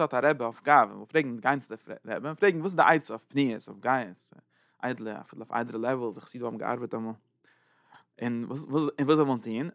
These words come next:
אויב יענער זאגט, ער האט א עצה, יעצט זאל מען וויסן, דאס איז נישט דער רבי.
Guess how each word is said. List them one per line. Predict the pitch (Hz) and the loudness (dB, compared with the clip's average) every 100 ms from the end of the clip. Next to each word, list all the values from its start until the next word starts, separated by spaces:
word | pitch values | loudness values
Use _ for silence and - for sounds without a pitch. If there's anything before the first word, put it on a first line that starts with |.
| - | 4
אויב | 180 | 8
יענער | 190 185 | 8 6
זאגט, | 165 151 | 0 4
ער | |
האט | 170 170 | 6 6
א | |
עצה, | 160 | 4
יעצט | 196 - | 4 -4
זאל | 135 | -10
מען | 135 | -10
וויסן, | 139 117 | -10 -12
דאס | |
איז | - 113 | -16 -12
נישט | 110 113 | -12 -10
דער | - 117 | -14 -16
רבי. | - | -20